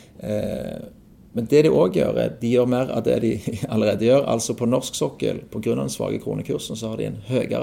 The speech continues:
andel nå av aktiviteten. Så de vinner flere oppdrag i forhold til de som er fra utlandet. Eh, du ser også i utlandet, på grunn av den svake kronekursen, og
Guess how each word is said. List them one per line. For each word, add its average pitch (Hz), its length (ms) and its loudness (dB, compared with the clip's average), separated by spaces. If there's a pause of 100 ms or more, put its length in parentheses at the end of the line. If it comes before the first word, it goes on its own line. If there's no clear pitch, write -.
andel - 320 -4
nå - 240 -2
av - 160 -4
aktiviteten. - 600 -6 (340)
Så - 80 -12
de 107 80 -2
vinner 113 320 0
flere 110 240 -4
oppdrag - 400 -4
i - 80 -8
forhold - 320 -6
til - 160 -6
de 95 140 -6 (340)
som 107 240 -6
er - 240 -6
fra - 160 -6
utlandet. 139 560 -4 (720)
Eh, 98 460 -2 (100)
du 117 80 -10
ser 117 160 2
også 120 160 2
i 123 220 4
utlandet, 120 420 0
på 117 140 -6
grunn 117 160 0
av 117 80 -4
den - 20 -8
svake 104 300 -4
kronekursen, - 720 -4 (180)
og 101 140 -8